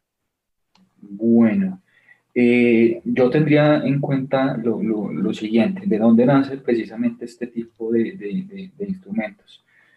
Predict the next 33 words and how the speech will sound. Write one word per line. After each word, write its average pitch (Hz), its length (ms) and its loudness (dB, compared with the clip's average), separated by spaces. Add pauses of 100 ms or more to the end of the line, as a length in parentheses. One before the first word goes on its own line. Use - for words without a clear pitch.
(220)
Tú 120 120 -4
lo 123 100 4
describías 127 440 2
muy 123 140 4
bien, 185 380 0 (180)
eh, 104 440 -2
pues, - 280 -10 (180)
son, - 220 -8
son 120 220 4
deudas, 98 540 0 (100)
eh, 110 420 -4
y 113 80 0
al - 120 0
ser 104 160 -4
una 123 240 4
deuda 127 240 4
siempre 123 400 -2
intervienen 107 540 -6
dos, 110 440 -10
dos 113 320 -10
agentes. - 480 -8 (720)
Aquel 127 340 -2
que 147 120 -2
tiene 160 520 -4
una 151 260 0
liquidez 151 580 0
o 139 100 -6
que - 100 -14
tiene 113 220 -2
recursos 117 520 -2
para, 127 440 -4
para 107 260 -6
prestar, 101 480 -6